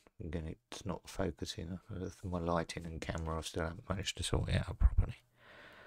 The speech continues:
Um, I have given it a,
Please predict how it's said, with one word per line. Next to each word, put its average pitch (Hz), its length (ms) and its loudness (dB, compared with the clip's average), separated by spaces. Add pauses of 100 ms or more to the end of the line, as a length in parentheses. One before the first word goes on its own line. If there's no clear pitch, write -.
(640)
Um, 80 440 6 (600)
I 90 180 12
have 85 180 10
given 80 300 8
it 82 180 4 (120)
a, 80 420 10